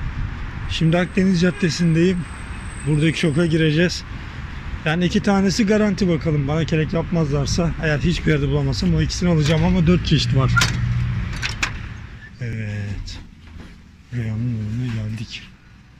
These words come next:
Ama burada bayram şekerlerinden başka bir şey göremiyorum. Soracağız bakalım gelmiş mi? Burada personele sordum, fotoğrafını gösterdim. Şimdi depoya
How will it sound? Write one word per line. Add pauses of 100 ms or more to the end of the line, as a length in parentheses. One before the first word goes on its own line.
(1200)
Ama
burada
bayram
şekerlerinden
başka
bir
şey (160)
göremiyorum. (1120)
Soracağız
bakalım
gelmiş
mi? (920)
Burada
personele
sordum,
fotoğrafını
gösterdim.
Şimdi
depoya